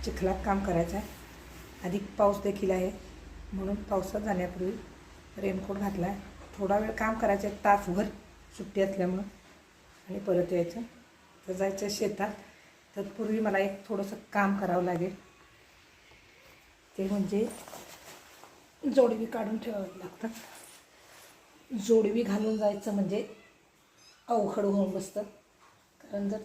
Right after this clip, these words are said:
चिखलात जोडवी जर रुतली तर सापडत नाहीत, असा माझा अनुभव आहे, म्हणून जोडवी काढून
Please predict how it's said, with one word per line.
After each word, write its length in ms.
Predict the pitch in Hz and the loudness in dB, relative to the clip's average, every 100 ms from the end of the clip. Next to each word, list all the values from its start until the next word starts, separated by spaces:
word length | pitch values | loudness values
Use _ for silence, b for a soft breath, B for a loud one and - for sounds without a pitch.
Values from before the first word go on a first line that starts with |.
| - | -8
चिखलात 1120 | 240 - 208 208 - - - - - - - | -10 -4 -4 -4 -10 -20 -20 -20 -20 -10 0
जोडवी 360 | 190 202 180 190 | 6 6 6 4
जर 160 | 208 | 2
रुतली 340 | 214 202 190 190 - - - _ _ - | 2 0 -2 -2 -4 -18 -20 _ _ -14
तर 80 | 196 | -12
सापडत 440 | - - - 180 | -10 -10 -2 0
नाहीत, 140 | 196 165 - - | 0 -2 -6 -14
असा 180 | 185 190 | -4 -2
माझा 320 | 190 175 196 - - | -2 0 -2 -4 4
अनुभव 320 | 208 196 202 | 6 6 6
आहे, 200 | 185 175 196 - B B B - | 2 -2 -6 -12 B B B -4
म्हणून 240 | 190 196 226 - B B B B - - - | 2 2 2 -2 B B B B -20 -18 -2
जोडवी 260 | 202 180 190 | 2 2 0
काढून 300 | 190 185 | -2 -2